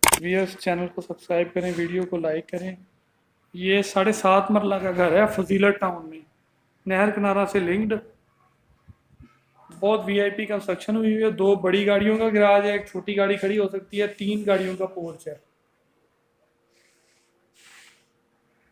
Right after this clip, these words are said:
ये वॉशरूम दिया हुआ है सीढ़ियों के नीचे, ये स्टोर दिया हुआ है।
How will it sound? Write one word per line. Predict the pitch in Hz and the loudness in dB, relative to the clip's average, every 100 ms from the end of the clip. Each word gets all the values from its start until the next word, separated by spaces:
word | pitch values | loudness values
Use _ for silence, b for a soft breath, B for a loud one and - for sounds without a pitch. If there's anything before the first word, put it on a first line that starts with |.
| _ _ _ _ _ _ _ _ _ _ _ _ _ _ _ _ | _ _ _ _ _ _ _ _ _ _ _ _ _ _ _ _
ये | 196 196 | 0 2
वॉशरूम | 175 175 - 226 | 4 2 0 0
दिया | 220 220 | 2 4
हुआ | 220 | 4
है | 220 | 2
सीढ़ियों | 214 202 220 | 2 4 4
के | 214 | 2
नीचे, | 202 185 202 | -2 2 2
ये | 196 202 | 4 4
स्टोर | 202 196 190 196 | 4 6 8 6
दिया | 190 185 | 4 4
हुआ | 180 | 6
है। | 180 | 4